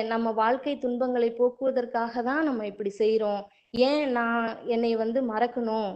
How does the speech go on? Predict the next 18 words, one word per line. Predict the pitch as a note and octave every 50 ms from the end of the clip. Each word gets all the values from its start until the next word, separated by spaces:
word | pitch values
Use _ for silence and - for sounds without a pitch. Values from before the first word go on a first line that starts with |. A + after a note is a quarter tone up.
| - - G3
ஏன் | A3 A#3+ B3+ C4+ C4+
நான் | B3 A3+ A3 G#3+ G#3+ G#3+ G#3
வந்து | G#3 G3+ G#3 G#3+ A#3+ A#3+ A3+ G#3+ - -
இந்த | A3 A3 A3+ A3+ G#3+
உடம்பு | G#3 G#3 G#3+ B3+ B3+ C4
நான் | A#3+ A3+ G#3+ G#3+ A3 A3
இல்லைன்னு | G#3+ A3+ A3+ A3+ A#3 A#3+ B3 B3 A#3+
நினைக்கணும் | A3 G3+ G#3 A3+ A3+ - A#3+ A#3 G#3+ A3 G#3
அப்படின்னா, | F#3+ - - A3 A3 A3+ B3 C4 A3 G#3+ B3+ C#4+ - _ _ _ _ _
அப்பதான் | F#3+ G3+ G3+ _ - A#3+ A#3 A#3+ B3 B3+ C#4+ D#4+ E4
நான் | D4+ C#4 C4 A#3+
இந்த | A3+ G#3+ G#3+
துன்பத்துல | - - A#3+ B3 B3+ C4 C4 C4 A#3+ A3+ G#3+
இருந்து | G#3+ A#3 B3+ D#4
என்னை | D#4 C#4 A#3 G#3 G3+ G3
விடுவித்து | G3+ G#3+ A#3+ C4 C4 C4 - B3
கொள்ள | - A3+ A3 A3 G#3
முடியும். | G3+ G3 G3 G#3+ A3 G#3+ F#3+